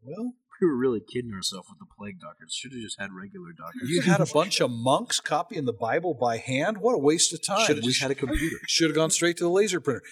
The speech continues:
Speaker 1: E-, exactly. This is the, you cannot cheat the system.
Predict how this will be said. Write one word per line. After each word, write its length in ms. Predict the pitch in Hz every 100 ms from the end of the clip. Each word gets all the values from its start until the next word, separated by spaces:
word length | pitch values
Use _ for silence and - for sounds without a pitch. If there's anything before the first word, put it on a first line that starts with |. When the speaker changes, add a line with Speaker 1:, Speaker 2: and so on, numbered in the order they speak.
| - 170
Speaker 1:
E-, 160 | 165
exactly. 560 | 180 160 139 175 156 135
This 300 | 127 180 -
is 160 | 156 139
the, 260 | 127 110 - _ _ _ _
you 300 | 120 147 180 -
cannot 640 | 147 135 120 131 156 - -
cheat 380 | - 139 131 -
the 60 | 131
system. 480 | 156 156 - 151